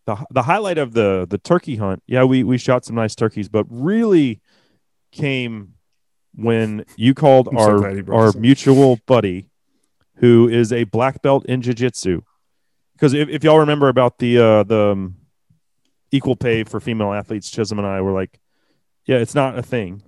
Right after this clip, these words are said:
Speaker 1: It's not reality unless you're talking about tennis or M M A, where it is actually, and people do wanna watch it." This is the reason why the other ones don't make any money, which we don't have to go back down that rabbit hole. Is nobody watches, nobody cares, nobody wants to watch. That's the bottom line. Sorry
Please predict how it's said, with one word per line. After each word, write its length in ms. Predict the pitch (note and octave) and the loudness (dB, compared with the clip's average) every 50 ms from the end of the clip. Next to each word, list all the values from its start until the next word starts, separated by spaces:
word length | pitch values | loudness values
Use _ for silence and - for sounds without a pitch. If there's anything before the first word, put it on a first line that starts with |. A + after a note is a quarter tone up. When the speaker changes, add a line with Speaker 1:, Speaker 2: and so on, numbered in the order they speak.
| _ | _
Speaker 1:
It's 180 | - A#2+ - - | -14 -12 -8 -4
not 160 | B2+ A#2 G#2+ | -4 -4 -2
reality 560 | G#2+ A2 G#2+ G#2 G2 F2+ F2+ F2 E2+ F2+ F2+ - - | -2 -4 -4 -2 -2 -2 -4 -4 -6 -8 -10 -8 -6
unless 380 | G#2+ A2 G#2+ A2+ A2+ G#2+ - | -6 -4 -2 -2 -2 -2 -4
you're 80 | - A2+ | -6 -6
talking 260 | - A2 G#2 G2+ G#2+ | -6 -6 -6 -6 -6
about 240 | G2+ - - - - | -6 -6 -6 -6 -6
tennis 540 | - A#2+ A2 G#2+ G#2 G2+ G2 - - - - - _ | -6 -6 -4 -2 -4 -4 -6 -8 -14 -18 -20 -14 _
or 680 | - G2 G2 G2 F#2+ F#2+ F#2+ F#2 F#2 F#2 F#2 F#2 F#2 - | -4 -2 0 0 2 2 2 2 2 0 0 0 -2 -4
M 140 | - A#2+ A2+ | -6 -6 -4
M 100 | A2+ A#2+ D#3+ | -4 -4 -6
A, 200 | F3+ - - _ _ _ _ _ _ _ _ _ _ _ | -8 -8 -12 _ _ _ _ _ _ _ _ _ _ _
where 180 | - B2 B2+ D3 | -2 0 2 4
it 60 | F3 | 4
is 220 | B3 A3 A#2 F#2+ - | 4 2 0 -2 -8
actually, 540 | - G#2 G2 F#2 - - F#2+ F2 F2 E2+ F2 _ _ - | -10 -12 -12 -12 -14 -12 -10 -8 -8 -10 -12 _ _ -8
and 400 | G#2 G#2+ G#2+ G#2+ G#2+ G#2+ G2+ - | -6 -4 -4 -2 -4 -4 -4 -4
people 220 | - C#3+ C3+ E3+ | -2 -2 -2 -2
do 180 | C3 D#3+ C4 D4 | -2 -2 -2 -2
wanna 180 | C#4 D#3+ G#2+ | 0 -2 -4
watch 260 | F2 E2 E2 - - | -6 -10 -12 -16 -20
it." 100 | - - _ _ _ _ | -20 -20 _ _ _ _
This 80 | - C3+ | -2 0
is 60 | C3 | 2
the 100 | C3+ D3+ | 4 4
reason 240 | C#3 F3+ F3+ D#3+ E3 | 4 4 2 2 0
why 120 | D#3+ D#3 | 0 0
the 100 | C3 B2+ | 0 0
other 120 | D3+ F#3 F3 | -2 -2 -2
ones 200 | D#3+ D#3 D3 - | -2 -4 -4 -4
don't 140 | - C3+ C3+ | -6 -4 -4
make 120 | C#3 C3+ | -4 -6
any 80 | C3+ B2+ | -6 -8
money, 200 | C3 C#3 C#3 C3 | -8 -8 -6 -4
which 180 | A2 G#2+ - - | -6 -6 -6 -6
we 60 | - | -6
don't 120 | G#2+ G#2+ G#2 | -6 -6 -6
have 140 | G#2 G2 | -8 -12
to 60 | _ - | _ -6
go 120 | G#2 G2 | -6 -6
back 320 | F#2+ - - G#2 F#2 - | -6 -6 -8 -10 -10 -10
down 160 | - G2+ G2 G2 | -12 -14 -12 -12
that 80 | F#2+ | -10
rabbit 240 | F#2 F#2 F#2+ - - | -10 -10 -12 -12 -12
hole. 140 | - F#2+ G#2 | -10 -10 -10
Is 80 | F#2+ F2 - _ _ _ _ _ _ - | -10 -12 -16 _ _ _ _ _ _ -2
nobody 240 | B2+ C#3 C#3+ C3+ B2 | 0 0 2 2 2
watches, 380 | A2+ A2+ A#2 A2+ - A#2+ G2+ | 2 2 0 -2 -4 -8 -6
nobody 220 | A2 G#2 G2+ G2 F2+ | -6 -6 -6 -8 -10
cares, 400 | - F#2+ G2+ F#2+ E2 E2 D#2+ - | -10 -10 -10 -8 -8 -8 -8 -8
nobody 180 | F#2 F#2+ F#2 | -8 -6 -6
wants 260 | F#2+ F#2+ G#2+ G#2+ - - | -6 -6 -8 -10 -8 -6
to 80 | - | -4
watch. 300 | G2 G2 G2 F#2+ - - | -4 -2 -4 -6 -8 -12
That's 200 | - - F#2+ - | -14 -14 -14 -12
the 80 | - G2+ | -12 -10
bottom 240 | F2+ F2+ F2 E2+ F2+ | -8 -8 -8 -6 -6
line. 260 | A2 A2 G#2+ G2+ F#2+ | -4 -4 -4 -6 -8
Sorry 400 | - - G#2 G#2+ G#2 G#2 G2+ | -10 -10 -10 -8 -8 -8 -8